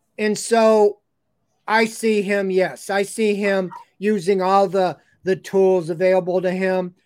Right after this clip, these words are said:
I see him using corner blitzes. You know, he's got the players. He's got the guys up front.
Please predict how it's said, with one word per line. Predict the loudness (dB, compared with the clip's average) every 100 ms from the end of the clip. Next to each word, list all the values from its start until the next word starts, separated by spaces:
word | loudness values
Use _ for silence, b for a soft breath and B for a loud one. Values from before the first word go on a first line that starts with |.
| _ -10
I | -8
see | -4 -2 0
him | 0 -2
using | -2 -2 -6 -10
corner | -10 -8 -8 -10
blitzes. | 0 0 0 0 0 -2 -8 _ _ _ _ -6
You | -2
know, | 0
he's | 0 0
got | 0 2 2 0
the |
players. | -8 -2 2 4 4 2 0 -8 -10 -10 -8
He's | -8 -4
got | 0 4 4 2
the | -2
guys | 2 4 4 4 4 0 -8 -16 -16 -2
up | -2 -2
front. | -8 -4 -2 -2 -4